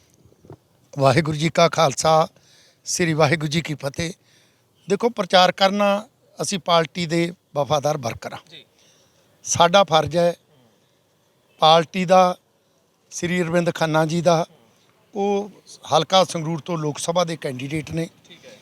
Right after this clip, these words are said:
Speaker 1: ਬੜੇ ਅੱਛੇ, ਵਧੀਆ ਇਨਸਾਨ ਨੇ, ਉਹਨਾਂ ਦਾ ਸਾਰਿਆਂ ਨਾਲ ਪਿਆਰ ਹੈ।
Speaker 2: ਠੀਕ ਹੈ।
Speaker 1: ਉਹਨਾਂ ਦੀ ਕਿਸੇ ਨਾਲ ਵੀ ਵਿਰੋਧ ਨਹੀਂ,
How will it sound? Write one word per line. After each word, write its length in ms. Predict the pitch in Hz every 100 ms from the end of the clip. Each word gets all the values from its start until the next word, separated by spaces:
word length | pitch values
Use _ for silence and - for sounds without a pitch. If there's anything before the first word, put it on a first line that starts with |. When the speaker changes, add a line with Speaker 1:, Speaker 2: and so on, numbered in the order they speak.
| _ _ _ _ _
Speaker 1:
ਬੜੇ 220 | 156 175 185
ਅੱਛੇ, 240 | - 196
ਵਧੀਆ 400 | 156 165 220 214
ਇਨਸਾਨ 380 | 180 - 147 147
ਨੇ, 220 | 156 165 - _ _ _ _ _
ਉਹਨਾਂ 220 | 190 220
ਦਾ 120 | 220 202
ਸਾਰਿਆਂ 340 | - 156 175
ਨਾਲ 180 | 170 151
ਪਿਆਰ 320 | - 120 -
ਹੈ। 80 | - - _
Speaker 2:
ਠੀਕ 100 | 165 _
ਹੈ। 60 | - _
Speaker 1:
ਉਹਨਾਂ 220 | 208 226
ਦੀ 120 | 214
ਕਿਸੇ 340 | 208 185 - 185
ਨਾਲ 240 | 170 156
ਵੀ 280 | 143 147 143 - _ _ -
ਵਿਰੋਧ 300 | 160 196 214
ਨਹੀਂ, 240 | 208 202